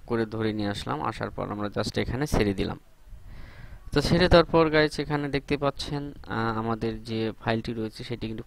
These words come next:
প্রসেসিংয়ে রয়েছে, Processing হচ্ছে এবং already দেখতে পাচ্ছেন, আহ, প্রসেসের কাছাকাছি, ওকে, process হয়ে গিয়েছে। এখানে আমাদের এটা run করে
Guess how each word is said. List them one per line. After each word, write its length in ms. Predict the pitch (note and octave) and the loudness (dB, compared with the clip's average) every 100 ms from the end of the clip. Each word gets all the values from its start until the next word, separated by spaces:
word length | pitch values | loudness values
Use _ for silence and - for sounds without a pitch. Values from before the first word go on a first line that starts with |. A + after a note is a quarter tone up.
| - | -10
প্রসেসিংয়ে 540 | C#3 D3+ - C3+ B2 | -10 -8 -8 -6 -4
রয়েছে, 340 | G#2+ G#2+ - | -2 -2 -4
Processing 540 | E3 A#2+ A#2 A#2 - A2+ | -8 -6 -6 -8 -10 -10
হচ্ছে 420 | A2+ A#2 - B2+ | -8 -8 -6 -6
এবং 280 | A#2 A2 G#2+ | -4 -4 -4
already 400 | A2 A2 A2 A2 | -4 -4 -4 0
দেখতে 280 | G#2 - A2 | -2 -2 -8
পাচ্ছেন, 340 | G#2+ - D3+ F#3 - - - - - - - | -8 -6 -8 -8 -18 -18 -14 -12 -12 -12 -4
আহ, 540 | G#2+ G2+ G2+ F#2+ F#2 - - - - | 0 0 0 -2 -6 -10 -16 -12 -6
প্রসেসের 500 | A#2+ B2 A#2+ B2 A#2 | -4 -2 -2 -2 -2
কাছাকাছি, 540 | A#2 - A#2 A2+ - | 0 0 0 -4 -2
ওকে, 320 | A#2 A2 F3+ - _ | -2 -2 -4 -6 _
process 400 | - A2 G#2 A2 | -2 0 0 -4
হয়ে 240 | - A2+ A2 | 2 2 2
গিয়েছে। 340 | A2+ A#2+ - | 0 -2 -2
এখানে 380 | - G#2+ - G#2 | -6 -6 -6 -4
আমাদের 380 | G2+ G2+ G#2+ G2+ | -4 -2 -2 -2
এটা 220 | - B2 | -2 -2
run 260 | G2 G2 G2 | -2 -4 -10
করে 180 | - G#2 | -10 -10